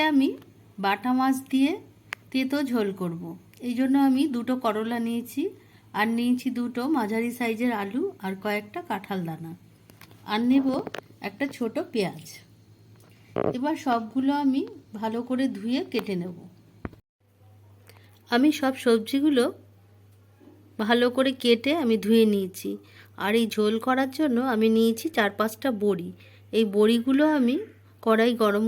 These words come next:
করে তেল দিয়ে ভালো করে বড়িগুলো আগে ভেজে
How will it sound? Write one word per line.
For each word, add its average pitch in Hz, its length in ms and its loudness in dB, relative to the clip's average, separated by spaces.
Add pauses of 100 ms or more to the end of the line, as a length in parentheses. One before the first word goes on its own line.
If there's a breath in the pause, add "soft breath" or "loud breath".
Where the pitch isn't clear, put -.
করে 240 160 2 (1000)
তেল 226 200 6 (140)
দিয়ে 240 160 4 (140)
ভালো 208 240 0
করে 247 140 2 (100)
বড়িগুলো 214 400 2 (120)
আগে 214 140 -2 (100)
ভেজে 190 220 -2